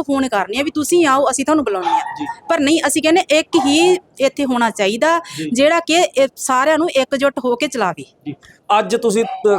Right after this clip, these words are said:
Speaker 2: ਭੁੱਚੋ ਇਕੱਠ ਸੀਗਾ,
Speaker 1: ਹਾਂਜੀ।
Speaker 2: ਤੁਹਾਡੇ ਪਿੰਡ ਦੇ ਵਿੱਚੋਂ ਕਿੰਨੇ ਸਾਧਨ ਗਏ ਸੀ ਤੇ ਕਿੰਨੇ ਕੁ ਜਿਹੜੇ ਕਾਂਗਰਸੀ ਲੀ-, ਵਰਕਰ ਗਏ ਸੀ?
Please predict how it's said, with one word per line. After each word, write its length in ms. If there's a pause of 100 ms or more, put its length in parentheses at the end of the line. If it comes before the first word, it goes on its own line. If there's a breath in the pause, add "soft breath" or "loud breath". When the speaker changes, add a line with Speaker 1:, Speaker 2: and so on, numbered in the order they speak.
(140)
Speaker 2:
ਭੁੱਚੋ 260
ਇਕੱਠ 260
ਸੀਗਾ, 380
Speaker 1:
ਹਾਂਜੀ। 140
Speaker 2:
ਤੁਹਾਡੇ 220
ਪਿੰਡ 240
ਦੇ 140
ਵਿੱਚੋਂ 400
ਕਿੰਨੇ 320
ਸਾਧਨ 340
ਗਏ 160
ਸੀ 60
ਤੇ 80
ਕਿੰਨੇ 300
ਕੁ 380
ਜਿਹੜੇ 200
ਕਾਂਗਰਸੀ 460
ਲੀ-, 120 (180)
ਵਰਕਰ 260
ਗਏ 160
ਸੀ? 160